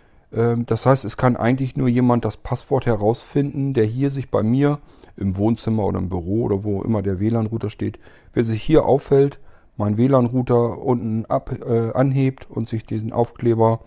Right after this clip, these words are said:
abschreibt, abfotografiert oder wie auch immer. Wenn ihr euch also dieses W lan-Passwort allein schon beim ersten Mal, das sieht recht imposant aus, da sagt ihr euch, so ein geniales Passwort hätte ich mir mit Sicherheit nie im Leben,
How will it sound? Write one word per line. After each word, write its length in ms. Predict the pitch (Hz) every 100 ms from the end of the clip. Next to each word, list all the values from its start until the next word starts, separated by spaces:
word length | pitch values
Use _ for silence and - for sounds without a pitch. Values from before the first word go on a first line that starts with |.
| - - - - -
abschreibt, 560 | 127 123 - 110 107 -
abfotografiert 960 | 123 - 123 107 101 101 - 101 101
oder 240 | - 101 98
wie 100 | 95
auch 160 | 95
immer. 320 | 82 82 80 - - - _ -
Wenn 180 | 123
ihr 120 | 135 120
euch 260 | 135 -
also 400 | 123 123 131 127 120
dieses 380 | 107 117 110 -
W 100 | 117
lan-Passwort 760 | 120 113 131 - 120 120 - - - - -
allein 280 | 104 113
schon 160 | 107 110
beim 160 | 104 85
ersten 320 | 107 - 98
Mal, 300 | 101 117 131 -
das 160 | - 98
sieht 180 | - -
recht 180 | 110 -
imposant 640 | 107 98 95 113 123 -
aus, 280 | 123 123 -
da 80 |
sagt 260 | 104 110 117
ihr 80 | 104
euch, 260 | 110 113 - - - - _ - - -
so 220 | 104 104
ein 260 | 110 110 113
geniales 440 | 113 113 107 101
Passwort 380 | - 110 - 104
hätte 180 | 101 -
ich 220 | - 120
mir 140 | 131 113
mit 120 | 107
Sicherheit 400 | 117 117 104 107
nie 160 | 107
im 120 | 110 107
Leben, 400 | 110 104 107